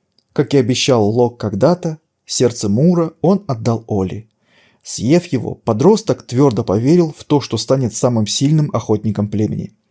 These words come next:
Зима выдалась долгой, ветреной и студеной. Но в своих жилищах урсы не испытывали холода, хотя в них было сыро и дымно. Случались и голодные дни.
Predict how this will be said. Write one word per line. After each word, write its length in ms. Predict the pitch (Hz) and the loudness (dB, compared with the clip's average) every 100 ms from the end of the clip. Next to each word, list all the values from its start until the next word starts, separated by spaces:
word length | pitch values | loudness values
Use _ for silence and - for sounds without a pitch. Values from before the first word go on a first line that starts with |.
| _ _ _ _ _ _ _ _ _ _ - | _ _ _ _ _ _ _ _ _ _ -8
Зима 440 | 104 117 131 190 | -4 0 2 2
выдалась 460 | 139 139 135 120 110 | 2 0 2 0 -2
долгой, 520 | 117 151 156 147 143 | 0 2 0 -4 -6
ветреной 580 | 110 110 131 113 120 120 | -4 -2 -2 -4 -6 -6
и 140 | 107 | -6
студеной. 640 | - 110 101 92 85 143 - _ _ _ _ _ _ _ | -8 -8 -6 -6 -8 -12 -20 _ _ _ _ _ _ _
Но 160 | 131 160 | -2 -2
в 40 | |
своих 300 | 165 175 139 | 2 4 4
жилищах 680 | 123 127 185 - 156 - _ - | 2 2 0 0 -4 -6 _ -2
урсы 300 | 233 - 139 | -2 0 2
не 120 | 123 | 2
испытывали 480 | 113 - 147 127 113 | -2 -2 0 0 -2
холода, 520 | - 95 82 - - _ _ _ _ _ | -4 -6 -6 -10 -16 _ _ _ _ _
хотя 300 | - 180 262 | -6 -2 0
в 60 | 196 | 2
них 180 | 190 139 | 2 2
было 280 | 165 160 | 0 0
сыро 420 | - - 151 151 143 | 0 -2 0 0 -2
и 240 | - 123 | -6 -6
дымно. 540 | 104 113 98 87 87 - _ _ _ _ _ | -2 -2 0 -2 -8 -18 _ _ _ _ _
Случались 580 | - 120 110 170 196 - | -6 -6 0 2 2 0
и 60 | 180 | -4
голодные 580 | 156 131 110 120 101 104 | -2 0 0 -2 -2 -2
дни. 300 | 104 92 | -2 -6